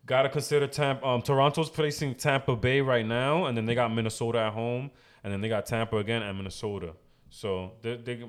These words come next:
those Minnesota games, Toronto gotta win those for sure. And like you said, the Yankees,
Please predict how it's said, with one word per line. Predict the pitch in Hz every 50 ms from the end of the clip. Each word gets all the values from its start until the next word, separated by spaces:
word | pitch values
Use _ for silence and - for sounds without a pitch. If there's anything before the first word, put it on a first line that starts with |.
| 120 113
those | 117 127 127
Minnesota | 156 170 165 143 - 147 147 151 147
games, | 120 113 107 101 95 - - - - - - -
Toronto | - 123 113 107 113 - 131 117
gotta | 113 101 98
win | 90 98 107 101 95
those | 92 87 85 82
for | - - 92
sure. | - - - 98 90 87 - - -
And | 110 113
like | 120 113 123
you | 123
said, | - - 139 120
the | 120
Yankees, | 110 120 127 139 139 - 165 170 170 175 175 - -